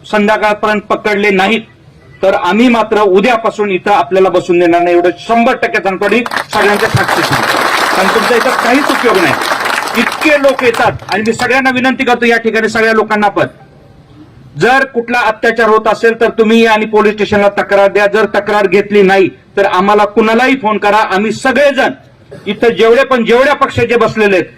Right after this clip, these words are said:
जर कुणावरती अन्याय अत्याचार होत असेल तर आम्ही तुमच्यासाठी तिथं बसलेले आहेत. नाही, जर ते जर जमत नसेल आम्हाला, तर उद्या राजीनामा देऊ आणि रस्त्यावरती उतरू साहेब, एवढं लक्षात ठेवा. परंतु लोकांच्या, तुम्ही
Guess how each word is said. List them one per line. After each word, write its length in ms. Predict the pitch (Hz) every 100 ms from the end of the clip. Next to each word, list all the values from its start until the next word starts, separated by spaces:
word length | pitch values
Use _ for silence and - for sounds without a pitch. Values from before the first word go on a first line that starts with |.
| _ -
जर 100 | 226
कुणावरती 460 | 233 233 233 240
अन्याय 440 | 233 208 220 240 247
अत्याचार 520 | 214 202 240 226 233
होत 200 | 214 208
असेल 320 | 202 226 226
तर 80 | 196
आम्ही 260 | 185 208 226
तुमच्यासाठी 580 | 254 233 262 226 240
तिथं 280 | 233 226 226
बसलेले 320 | 214 208 202
आहेत. 120 | 233 240 - - 202
नाही, 180 | 208 202 180
जर 140 | 233
ते 240 | 233 254
जर 160 | 208 240
जमत 420 | 185 202 277 285
नसेल 220 | 254 262
आम्हाला, 320 | 233 226 220 180 - -
तर 60 | 202
उद्या 240 | 226 233
राजीनामा 520 | 220 220 262 269 262
देऊ 140 | 254 269
आणि 220 | 226 233
रस्त्यावरती 440 | 240 - 254 247
उतरू 260 | 254 254 233
साहेब, 240 | 233 214 139 -
एवढं 260 | 190 247 285
लक्षात 260 | 262 262 240
ठेवा. 300 | 226 202 147
परंतु 580 | - - 226 247 240
लोकांच्या, 540 | 240 247 254 254 254 254 - - - -
तुम्ही 320 | 247 226 262